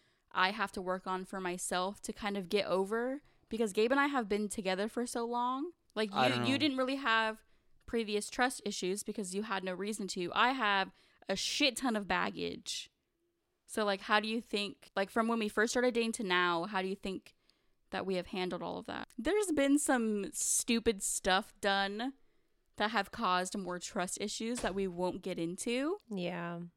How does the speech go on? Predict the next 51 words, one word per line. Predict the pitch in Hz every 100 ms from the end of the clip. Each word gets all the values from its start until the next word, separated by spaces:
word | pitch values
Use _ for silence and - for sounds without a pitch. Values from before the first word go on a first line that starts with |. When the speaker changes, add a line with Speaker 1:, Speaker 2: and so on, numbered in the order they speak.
| _ -
Speaker 3:
Everybody | 226 233 233 233
has | 202 180
their | 170 180
bumps | 165 147 147 -
in | 151
the | 147
road. | 147 151 160 160 175 _ _ _ _ _
Did | 220 311
you |
guys | 392 453
ever | 320 311
go | 254
to | 247
marriage | 233 233
counseling | - 208 - 277 349
or | 208
anything? | 214 226 302 - -
Any | 202
Speaker 1:
We | 208
Speaker 3:
kind | 208
of |
Speaker 1:
went | 262
to | -
Speaker 3:
counseling? | 254 214 226 208
Speaker 1:
counseling | 180
once, | 170 - - - - - _ _ _ _ -
but | 180 196 185 170 _
Speaker 3:
You | 202
didn't | 190 -
l-, | - -
Speaker 1:
the | 190
Speaker 3:
care | 208 180
Speaker 1:
s-, |
Speaker 3:
for | -
it? | 196 - _ -
Speaker 1:
we | 190 262
did. | 220 233 294 240
We | 240
liked | 214 196 262 -
it, | 214 190
but | 196
Speaker 3:
Yeah. | 180
Speaker 1:
the |
schedule, | 175 170 - 208 202 233 240 240 233
her | 247 294
schedule | 320 262 254 269
didn't | 233 240 190
work | 202 208
with | 214
our | - 185
schedule, | 202 175 170 160 -